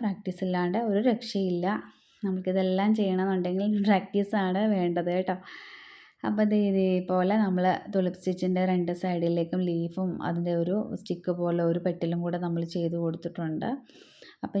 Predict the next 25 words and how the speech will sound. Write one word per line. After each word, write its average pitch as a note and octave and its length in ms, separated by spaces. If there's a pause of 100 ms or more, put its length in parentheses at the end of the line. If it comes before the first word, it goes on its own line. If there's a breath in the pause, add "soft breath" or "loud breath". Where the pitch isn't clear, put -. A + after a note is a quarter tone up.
ഇങ്ങനെ G3 260 (100)
വളരെ F#3+ 380
എളുപ്പത്തിൽ F#3+ 440 (100)
നമുക്ക് F3+ 280
ചെയ്യാൻ F3 360
പറ്റും. E3+ 360
അപ്പം G3+ 220
നിങ്ങൾ F#3 200 (220)
ആദ്യത്തെ F3+ 360 (100)
ക്ലാസ്സുകളൊക്കെ F#3 720 (160)
മസ്റ്റായിട്ടും F#3+ 840
കാണുക. F#3 380
എപ്പോഴും F#3+ 320
എപ്പോഴും F#3+ 320
പറയുവാന്ന് F#3 640 (100)
തോന്നിക്കരുത്. F3+ 640 (540 loud breath)
കാരണം F#3 260
അത് G3 160
പഠിക്കാൻ F#3 420
വേണ്ടിയിട്ടാണ് G3 540
ഞാൻ F#3 180
പറഞ്ഞു F3+ 300
തരുന്നത്. F3 380
പലർക്കും F3+ 480
മടിയുള്ള F3+ 360